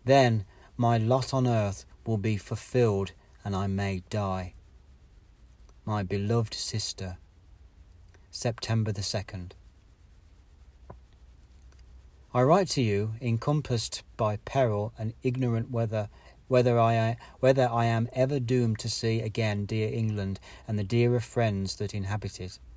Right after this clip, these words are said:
I am surrounded by mount-, mountains of ice, which admit of no escape and threaten every moment to crush my vessel. The brave fellows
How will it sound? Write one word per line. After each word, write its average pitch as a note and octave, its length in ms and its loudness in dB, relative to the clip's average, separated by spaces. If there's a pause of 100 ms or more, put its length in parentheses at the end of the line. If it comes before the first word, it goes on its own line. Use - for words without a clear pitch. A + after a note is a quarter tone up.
(360)
I C3+ 60 4
am C3 80 4
surrounded D3 400 4
by B2 160 4
mount-, B2 380 2
mountains A#2 580 0
of G#2+ 300 -4
ice, G#2+ 440 2 (360)
which B2 400 2
admit A#2+ 520 0 (240)
of A2+ 140 0
no A#2 200 4
escape A#2 540 2
and G#2+ 140 -6
threaten A#2+ 380 -4
every A#2+ 240 0
moment A2+ 380 2
to - 100 -8
crush - 340 -4
my G#2 140 -2
vessel. G#2 480 -4 (560)
The B2+ 100 0
brave C#3 380 4
fellows A2+ 580 2